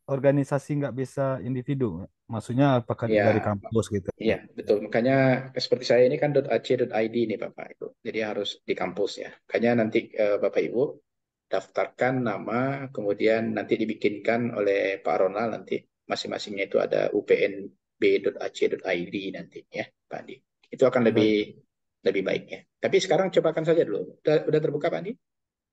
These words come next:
Speaker 2: Boleh, Pak Andi, saya, eh, apa, saya minta untuk, apa ya, untuk share screen biar, oke, coba, Pak Andi.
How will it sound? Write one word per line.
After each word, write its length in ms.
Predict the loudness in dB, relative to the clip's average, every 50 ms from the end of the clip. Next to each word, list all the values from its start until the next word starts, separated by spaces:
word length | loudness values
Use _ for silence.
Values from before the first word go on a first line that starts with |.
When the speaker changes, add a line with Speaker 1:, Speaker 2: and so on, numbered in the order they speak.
| _ _ _ _ _ _ _ _ _ _ _ _ 0
Speaker 2:
Boleh, 200 | 2 4 4 4 2
Pak 100 | 2 0 0
Andi, 140 | -2 -2 -2
saya, 400 | 2 4 4 4 6 4 4 4 2 2 2 2 2 0 0 -2 -2 -6 -10 -18 _ _
eh, 180 | -6 -4 -2 -2 -2
apa, 160 | -2 -6 -8 -8 _
saya 400 | -12 -6 -4 -2 0 0 0 0 0 -2 -2 -2 -4 -4 -4 -6 -6 -8 -10 -14 _ _ _ _ _ _ _ _ _ _ _ _ _ -2
minta 320 | -2 0 0 0 -2 -2
untuk, 320 | -2 -4 -2 -2 -2 -2 -2
apa 180 | -4 -4 -2 -2
ya, 140 | -2 -2 -4 -10 _ _ _ _ _ _ _ _ _ _ -12
untuk 840 | -10 -8 -4 0 0 2 2 2 2 0 0 0 0 -2 -4 -6 -8 -10 _ _ _ _ _ _ _ _ _ _ _ _ _ _ _ _ _ _
share 280 | -10 -4 0 0 0 0
screen 360 | 0 -2 2 2 2 2 0 0
biar, 220 | 0 2 2 2 0 -4 -14 _ _ _ _ _ _ _ _ _ _ _ _ -14
oke, 240 | -14 -12 -10 -10 -12 -12 _ _ _ _ -10
coba, 160 | -6 -6 -6 -6 -6
Pak 100 | -10 -10
Andi. 140 | -10 -10 -12